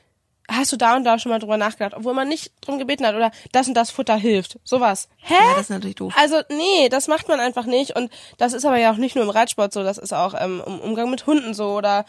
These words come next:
Speaker 1: keine Ahnung, wenn eine
Speaker 2: Ja.
Speaker 1: Frau versucht, was zu reparieren, da fühlen sich auch viele angesprochen zu sagen, dass es besser geht.
Speaker 2: Ja,
Speaker 1: Es sind
Speaker 2: voll.
Speaker 1: ja, alles irgendwie,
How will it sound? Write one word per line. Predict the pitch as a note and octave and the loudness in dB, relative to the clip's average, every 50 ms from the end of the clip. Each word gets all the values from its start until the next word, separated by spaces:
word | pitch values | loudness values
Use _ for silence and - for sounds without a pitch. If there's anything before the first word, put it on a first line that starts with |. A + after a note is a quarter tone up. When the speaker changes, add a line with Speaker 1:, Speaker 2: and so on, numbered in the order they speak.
| - _ _ | -10 _ _
Speaker 1:
keine | - A#3+ A#3 A#3 | -2 0 2 4
Ahnung, | A#3 B3 C4 C4 A3+ G3+ F#3+ F#3 | 4 4 4 2 2 0 0 2
wenn | G3 G#3+ G#3 | 0 0 0
eine | A3 G3 | 0 -2
Speaker 2:
Ja. | G3 | 0
Speaker 1:
Frau | G#3 A3 A3 A#3+ | 2 2 2 2
versucht, | - B3+ A#3+ A3+ A#3+ - | 2 -2 -4 -4 -4 -4
was | B3+ B3+ - | -2 -2 0
zu | - B3+ | 0 0
reparieren, | C4+ A#3 C#4+ C#4 B3 D#4 F4+ F4 C#4+ B3+ A#3+ A#3 G#3+ | 0 0 -2 -2 0 2 2 4 4 4 2 2 2
da | A3 A3+ A#3+ G#3 A3+ | 2 2 2 -2 -8
fühlen | A#3 - D4+ C#4 C4 | -8 -6 -6 -6 -4
sich | C#4+ C#4+ | -4 -4
auch | - C#4 | -4 -2
viele | - D4 B3 G3+ | -2 0 0 0
angesprochen | G#3+ A3+ A3+ - - - G#3+ A3 A#3 A3 | 0 -2 -6 -6 -6 -4 -4 -4 -4 -6
zu | - - | -6 -2
sagen, | A3 G#3+ G#3 G#3 | 0 0 0 0
dass | G#3 G#3 - | -2 -6 -8
es | G#3 - | -8 -6
besser | - A3+ A3 - G#3 G3 | -6 -4 -2 -2 -2 -2
geht. | F#3+ F#3+ F#3+ G3 - - - - | -2 -2 -4 -4 -6 -10 -12 -4
Speaker 2:
Ja, | F#4 G4 G4 A4+ A#4+ B4 B4+ B4+ B4+ C5 C5 | 0 4 6 6 8 8 8 8 8 8 6
Speaker 1:
Es | C5 | 6
sind | D#4+ D4+ - | 4 4 2
Speaker 2:
voll. | - C4+ B3 C#4 F4 A#4 - - D4 | 2 4 4 6 6 6 6 6 6
Speaker 1:
ja, | C4+ A#3 G3+ F#3+ F#3+ G3 A3+ _ _ _ _ _ - _ _ _ _ _ - | 6 6 4 2 0 -4 -10 _ _ _ _ _ -20 _ _ _ _ _ 0
alles | C#4 D4 C#4+ D4 C#4+ - - | 0 2 2 2 0 -2 -2
irgendwie, | - C#4 D4+ D4+ C#4 - C4+ C4 C4 C4 C4 | -2 -4 -4 -4 -6 -6 -4 -4 -2 -4 -4